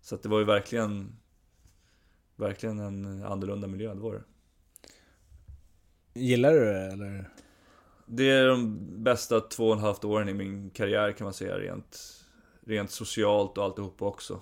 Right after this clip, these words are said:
Speaker 1: Eh, det, det, det, man märker varför det är många N H L-spelare som efter karriärerna väljer att bo i det området sen efter de är klara, liksom, för att, eh, det är otroligt behaglig miljö.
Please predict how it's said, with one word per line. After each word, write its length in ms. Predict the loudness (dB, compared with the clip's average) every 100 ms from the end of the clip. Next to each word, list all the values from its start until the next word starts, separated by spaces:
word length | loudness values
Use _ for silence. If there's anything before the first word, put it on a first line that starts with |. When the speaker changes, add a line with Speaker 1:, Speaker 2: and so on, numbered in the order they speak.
| -14 -10
Speaker 1:
Eh, 460 | -8 -6 -8 -10 -12 -16 _ _ _ _ _ _ _ _ _ _ _ _ _ _ _ _ _ _ _ _
det, 300 | 0 4 4
det, 320 | 2 -4 -6 -6
det, 240 | -8 -6
man 180 | 0 2
märker 360 | 6 6 6 2
varför 340 | 4 4 4
det 100 | 0
är 40 | 2
många 320 | 4 4 4 4
N 100 | 4
H 60 | 4
L-spelare 460 | 2 0 2 2
som 160 | 2 -2
efter 280 | -2 -4 -4
karriärerna 560 | 0 2 2 0 -2
väljer 500 | 0 0 0 -2 -4
att 60 | -6
bo 400 | -4 -4 -2 -4
i 40 |
det 100 | -6
området 420 | -8 -6 -6 -6
sen 180 | -8 -12
efter 220 | -14 -12
de 280 | -12 -10 -12 -14 -16 -14
är 60 | -10
klara, 380 | -6 -4 -4
liksom, 320 | -6 -10 -14 -16
för 120 | -16
att, 180 | -16 -16
eh, 60 | -16 -14 -16
det 140 | -8 -6
är 40 |
otroligt 460 | -4 -2 -2 -2 -4
behaglig 440 | -2 2 2 0
miljö. 440 | -4 0 2 0